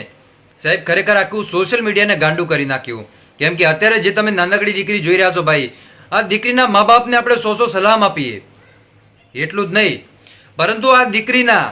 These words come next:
માતા પિતા અને આ દીકરી પોતાને, સાહેબ, જે સાબિત કરીને બતાવી નાખ્યું કે મારી અંદર જે ભગવાને શક્તિ આપી. અને સાહેબ, નાનકડી દીકરી, આટલી ઉંમરના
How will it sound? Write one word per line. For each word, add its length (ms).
માતા 440
પિતા 300
અને 140
આ 120
દીકરી 240
પોતાને, 480
સાહેબ, 220
જે 160
સાબિત 380
કરીને 280
બતાવી 400
નાખ્યું 220
કે 80
મારી 320
અંદર 240
જે 60
ભગવાને 420
શક્તિ 320
આપી. 320
અને 180
સાહેબ, 220
નાનકડી 440
દીકરી, 220
આટલી 420
ઉંમરના 380